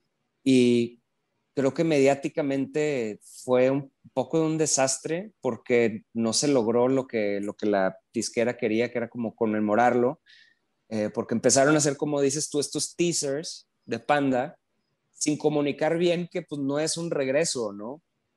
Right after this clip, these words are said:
Entonces la gente se lo tomó muy a, muy a pecho y nosotros tuvimos que entrar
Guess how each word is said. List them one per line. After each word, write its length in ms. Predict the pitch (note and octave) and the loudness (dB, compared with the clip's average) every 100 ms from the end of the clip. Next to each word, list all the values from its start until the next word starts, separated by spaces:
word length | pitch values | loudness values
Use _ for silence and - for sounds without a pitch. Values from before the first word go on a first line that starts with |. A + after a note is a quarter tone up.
| _ _ | _ _
Entonces 640 | B2+ B2 C3+ C3+ C3+ D3 C#3+ | -8 -4 2 4 6 6 6
la 160 | C#3 | 4
gente 420 | B2+ C#3 C3 - C#3+ | 2 0 -2 0 -2
se 140 | D3+ | 0
lo 120 | C#3 | -2
tomó 360 | - C3 C3 C3+ | -2 -2 0 0
muy 360 | C3+ C3 C3 C3+ | -2 -2 0 -2
a, 260 | C3 B2+ - | -2 -4 -6
muy 180 | A#2+ B2+ | -6 -4
a 100 | B2+ | -2
pecho 580 | D3+ C#3+ - C#3 D3+ - | 2 2 2 0 0 -4
y 140 | B2 | -4
nosotros 500 | A#2+ A2+ A#2 B2+ - | -4 -4 -6 -8 -4
tuvimos 340 | C#3+ B2+ C3 - | 2 2 2 0
que 80 | |
entrar 460 | C3 A#2 B2 A#2+ A#2+ | -2 0 0 0 -4